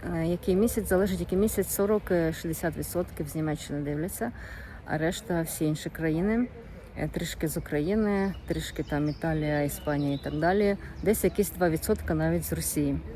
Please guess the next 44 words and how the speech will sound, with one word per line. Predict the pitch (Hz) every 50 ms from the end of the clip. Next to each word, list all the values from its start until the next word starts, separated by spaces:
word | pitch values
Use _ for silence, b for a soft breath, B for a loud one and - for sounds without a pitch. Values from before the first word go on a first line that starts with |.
| - - -
Це | - - 220
так, | - 208 165 - -
плюс-мінус, | 180 196 220 - - 214 180 156 139 123 - - - -
е, | - 123
бо | 143 147 165
це | 160 - 180 165 160
ж | - - - -
по-різному. | 170 165 170 160 143 - 151 151 147 147
Можна | 147 156 160 156 180 165
взяти | 143 185 175 165 165
за | 156 165
тиждень | 160 247 233 240 233
подивитися, | 196 214 175 175 180 175 170 - - 165
за | 147 147 147
місяць, | 160 208 240 - - 190 175
за | 165 165 147 151
рік. | 185 233 226 - B B B B B B B B B -
Е, | - 151
можна | 151 170 185 175 196 180
статистику | - - 180 - - 214 - - 190 - - 170 156 151
взагалі | 147 147 151 160 156 165 180 180 170
за | 156 175 160
любий | 151 156 185 190
період | - 165 156 170 170 -
подивитися. | - 151 143 151 139 147 - - - - - - - - - -
Якщо | 190 185 - - 269 254
у | 240
мене | 196 190 208 214 202 190
сім | - - 180 180 170
тисяч | - 202 208 220 190
з | - -
половиною | - 175 170 180 196 196 180
підписників, | - - - - - 170 170 170 - 170 165 - - 156 156 156 - -
і | - 160
якщо | 156 151 - - - 202
я | 202 196 185 170
зараз | - 170 160 165 165 170 165 - - -
кожного | - 202 208 - 214 185 170 170
дня | 151 151 156 156 156 156
або | 156 156 202
через | 196 - - 160 160 156 151
день | - 165 156 151 151 151
роблю | 156 151 147 151 156
відео, | 151 160 185 180 - 175 156 151